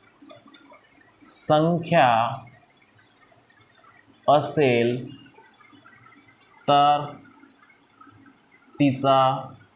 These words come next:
पाया किती? ठीक आहे, दोनशे एकतीस ही जर त्रिकोणी संख्या असेल तर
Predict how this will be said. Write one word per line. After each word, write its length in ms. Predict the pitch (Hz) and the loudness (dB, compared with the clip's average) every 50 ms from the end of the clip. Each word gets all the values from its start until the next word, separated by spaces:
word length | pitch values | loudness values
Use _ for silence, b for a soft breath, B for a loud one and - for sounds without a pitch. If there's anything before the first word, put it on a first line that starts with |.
| _ _ _ _ _ _ _ _ _ _ _ _ _ _ _ _ _ - | _ _ _ _ _ _ _ _ _ _ _ _ _ _ _ _ _ 2
पाया 640 | 131 131 123 120 123 131 131 131 127 131 127 131 131 131 135 - - - _ _ _ - - - - - - _ _ _ _ - - _ _ _ _ - | 2 4 4 4 2 0 2 2 2 2 0 0 -2 -6 -12 -16 -20 -20 _ _ _ -20 -20 -20 -20 -20 -20 _ _ _ _ -20 -20 _ _ _ _ -4
किती? 300 | 131 120 - 135 131 110 - - - - - - - _ _ _ - | -4 -2 0 0 -2 -2 -2 -6 -10 -14 -18 -20 -20 _ _ _ -4
ठीक 120 | 147 147 165 | -2 0 2
आहे, 220 | 180 160 - - - - - - - _ - | 2 2 0 -2 -8 -16 -20 -20 -18 _ -4
दोनशे 580 | 120 117 123 131 135 143 143 131 - 156 156 160 - - - - - - | -2 0 2 2 2 0 0 -2 0 0 0 0 -2 -4 -8 -12 -6 -2
एकतीस 800 | 127 139 135 - - - - - - 185 190 196 190 - - - - - - - | -2 -2 -2 -4 -8 -14 -10 -4 0 2 2 2 2 -2 -6 -8 -12 -16 -14 -6
ही 280 | - 139 143 143 135 120 | -2 0 2 2 2 2
जर 300 | 127 131 135 139 143 143 - - | 2 2 2 0 0 -2 -2 -2
त्रिकोणी 520 | 151 165 165 170 175 185 185 180 185 175 | 0 0 2 2 2 0 2 2 0 0
संख्या 460 | 180 165 143 131 127 110 127 123 120 - - | 0 0 0 0 0 0 2 2 2 2 0
असेल 500 | 117 117 113 - 135 139 147 156 156 - - - - - - - | -2 -2 -2 -2 -2 0 0 0 -2 -4 -8 -16 -20 -20 -16 -10
तर 40 | - | -10